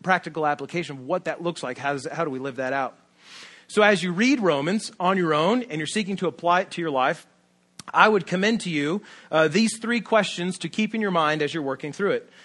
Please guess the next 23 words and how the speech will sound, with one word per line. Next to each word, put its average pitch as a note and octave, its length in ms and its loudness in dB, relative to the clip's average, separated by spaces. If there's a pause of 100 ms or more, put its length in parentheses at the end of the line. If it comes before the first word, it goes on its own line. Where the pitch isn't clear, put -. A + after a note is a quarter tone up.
(240)
<clears throat> G#3+ 380 2
First A3+ 220 4
of E3 80 -2
all, C3 180 0
what A3 200 2
is A#3 120 -2
the F#3+ 140 0
occasion E3 640 -2
or D#3 160 -2
the C#3 200 -2
issue? C3+ 320 -2
What's F#3+ 280 -2
the F3+ 100 -8
conflict D3 800 -4
that D3 160 -6
the C#3 140 -10
author D3+ 400 0
is B2 120 -10
addressing? A2+ 520 -12 (800)
We A2 80 -16
said C#3 160 -2
earlier D3+ 380 2
that, B2 260 -4